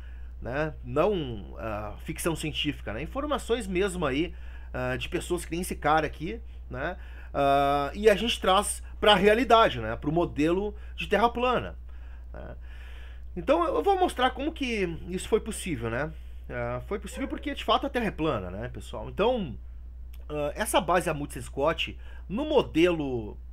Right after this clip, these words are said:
no modelo de terra plana, o modelo real, ela fica bem aqui, ó, pessoal. Ela fica bem aqui, ó. É a base mais afastada da borda, né?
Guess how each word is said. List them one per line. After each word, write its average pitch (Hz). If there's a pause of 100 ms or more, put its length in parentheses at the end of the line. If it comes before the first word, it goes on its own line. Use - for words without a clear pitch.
no 196
modelo 208
de 269
terra 233
plana, 175
o 226
modelo 151
real, 156 (380)
ela 220
fica 277
bem 403
aqui, -
ó, 90
pessoal. - (100)
Ela 156
fica -
bem 339
aqui, 120
ó. 92 (300)
É 196
a 233
base 269
mais 302
afastada 214
da 233
borda, 156 (360)
né? 190